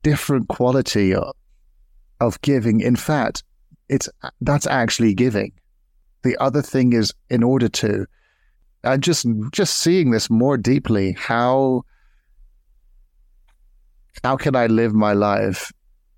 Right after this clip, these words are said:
being someone who gives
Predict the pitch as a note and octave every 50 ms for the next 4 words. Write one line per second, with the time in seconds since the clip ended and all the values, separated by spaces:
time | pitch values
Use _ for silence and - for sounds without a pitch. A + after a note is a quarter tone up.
0 | _ _ _ _ - - - - B2+ C3+ C#3 C3+ B2+ A2+ - - A#2+ A2 G#2 G2+
1 | G2+ G2+ F#2+ F#2+ F#2+ F#2+ F#2+ F#2+ - _ _ _ _ _ _ _ _ _ _ _
2 | _ _ _ _ _ _ _ _ _ - - - A2+ G2 - A#2+ A#2 A2 F#2+ E2+
3 | - - -